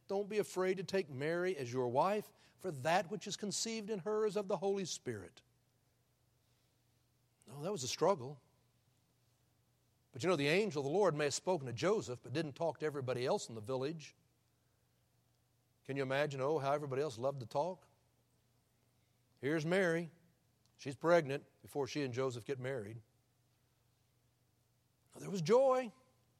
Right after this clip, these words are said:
and sadness, laughter and tears. And it was in that moment, that experience,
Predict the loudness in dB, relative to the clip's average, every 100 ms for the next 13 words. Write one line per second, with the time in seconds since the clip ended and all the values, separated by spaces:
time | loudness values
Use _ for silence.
0 | _ _ _ _ _ _ _ _ _ _
1 | _ -10 -4 2 4 2 -4 -8 -8 -8
2 | _ _ _ _ _ _ _ _ _ _
3 | _ -2 6 8 8 2 -4 -4 -8 _
4 | _ _ _ _ _ _ _ _ _ _
5 | _ -4 -2 -2 -4 -6 -6 -12 -16 -18
6 | _ _ _ _ _ _ _ _ _ _
7 | _ _ _ _ -8 -4 -2 -4 -4 0
8 | 2 2 2 2 0 -2 0 0 0 -6
9 | -4 -4 -4 -6 -2 -2 -2 -4 -10 -12